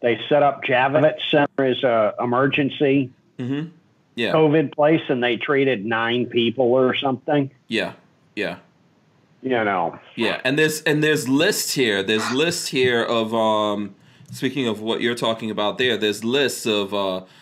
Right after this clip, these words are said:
Speaker 2: Sony, uh, suny Stony Brook. Um, they built, they built this, uh, hundred and fifty-five million plus, maximum beds under contract, a thousand thirty-eight total patients, zero. <laughs> That's in New York.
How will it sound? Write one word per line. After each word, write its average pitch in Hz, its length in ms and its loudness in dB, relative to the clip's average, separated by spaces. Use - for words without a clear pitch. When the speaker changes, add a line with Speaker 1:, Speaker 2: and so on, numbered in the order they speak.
Speaker 2:
Sony, 165 920 -2
uh, 127 460 0
suny 170 640 0
Stony 156 400 0
Brook. 117 480 0
Um, 107 400 0
they 117 120 0
built, 131 460 -2
they 113 100 -4
built 123 240 -4
this, - 420 -4
uh, 101 200 -2
hundred 160 300 -2
and 151 80 -2
fifty-five 143 600 -4
million 139 380 -2
plus, 123 640 -4
maximum 143 500 -2
beds 131 320 0
under 131 200 -2
contract, 123 640 -4
a 104 40 -8
thousand 127 600 -4
thirty-eight 123 640 0
total 131 260 0
patients, 131 540 -2
zero. 117 800 -2
<laughs> - 480 -20
That's 120 220 -2
in 143 120 0
New 147 100 2
York. 151 480 0